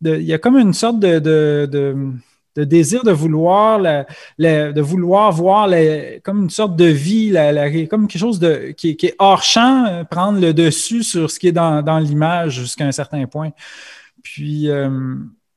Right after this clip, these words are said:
puis ça, c'est, ça m'a toujours rest-, c'est toujours resté finalement. Là, ben, puis là, en trou-, c'est drôle parce que en, ça, c'était très brut, là. C'était sans trop connaître le cinéma. Je connaissais, j'étais cinéphile, euh, de, de films américains, là, disons, là. Je manquais l'école pour aller à l'Impérial voir les premières le matin,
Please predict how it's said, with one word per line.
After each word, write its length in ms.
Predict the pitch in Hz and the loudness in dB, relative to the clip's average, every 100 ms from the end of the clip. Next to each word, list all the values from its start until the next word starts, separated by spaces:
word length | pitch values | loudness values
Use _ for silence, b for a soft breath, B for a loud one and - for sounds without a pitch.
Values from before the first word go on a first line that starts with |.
| - | -16
puis 140 | 160 | -10
ça, 180 | - 233 | -2 -2
c'est, 240 | 220 160 | -2 -4
ça 160 | - 175 | -4 -4
m'a 100 | 170 | -2
toujours 460 | 185 165 185 202 | -2 0 2 2
rest-, 400 | 170 151 - - - | 0 -4 -6 -12 -12
c'est 140 | - | -8
toujours 300 | 170 196 202 | -6 -2 -2
resté 320 | 175 135 - | 0 -4 -4
finalement. 500 | 165 - 135 127 139 | -8 -4 -4 -2 -2
Là, 140 | 139 190 | 0 2
ben, 200 | 185 139 | 2 0
puis 140 | 139 | 0
là, 240 | 185 190 156 | 2 2 0
en 80 | |
trou-, 200 | 139 147 151 B B | -4 -8 -12 B B
c'est 160 | B 165 | B -2
drôle 200 | 165 208 | 2 2
parce 160 | 175 - | 0 -2
que 160 | 160 | -2
en, 480 | 156 151 151 - 143 | 0 -2 -2 -6 -14
ça, 160 | 156 208 | -8 -6
c'était 320 | - 165 147 | -2 -2 -2
très 240 | 143 208 | -4 -4
brut, 400 | 202 160 190 190 | -2 0 -2 -2
là. 100 | 151 | -4
C'était 220 | 147 - 147 _ _ | -6 -8 -12 _ _
sans 320 | - - 202 202 | -16 -8 -4 -4
trop 520 | - 202 214 220 202 | -6 -6 -4 -2 -4
connaître 520 | 196 170 170 185 190 | -4 -4 -4 -4 -4
le 80 | 151 | -6
cinéma. 800 | - - 147 143 175 185 175 147 | -6 -4 -4 -2 -2 -2 -2 -4
Je 100 | 131 | -4
connaissais, 480 | 151 147 139 175 156 | -6 -4 -4 -4 -4
j'étais 240 | - 156 | -4 -4
cinéphile, 720 | 151 - 190 170 214 220 214 190 | -4 -2 -2 -2 -2 -2 0 0
euh, 560 | 151 147 147 139 139 | 0 0 -2 -2 -4
de, 220 | 131 135 | -4 -6
de 160 | 131 135 | -4 -6
films 300 | 131 180 170 | -4 -4 -2
américains, 760 | 147 147 135 110 - 156 160 | 0 0 -4 -6 -6 -4 -4
là, 140 | 127 123 | -6 -8
disons, 320 | 120 131 139 | -8 -4 -4
là. 140 | 127 | -4
Je 100 | 123 | -6
manquais 320 | 135 147 - 175 | -4 -2 0 0
l'école 400 | 151 160 175 156 | 0 0 -2 -2
pour 140 | 147 | -4
aller 300 | 131 135 151 | -4 -4 -4
à 80 | 135 | -4
l'Impérial 520 | 131 127 123 127 151 | -4 -6 -6 -4 -4
voir 260 | 135 131 139 | -4 -4 -2
les 140 | 127 | -4
premières 540 | 123 131 127 135 147 143 | -6 -6 -4 -4 -4 -4
le 140 | 123 | -6
matin, 340 | 123 113 143 | -8 -8 -10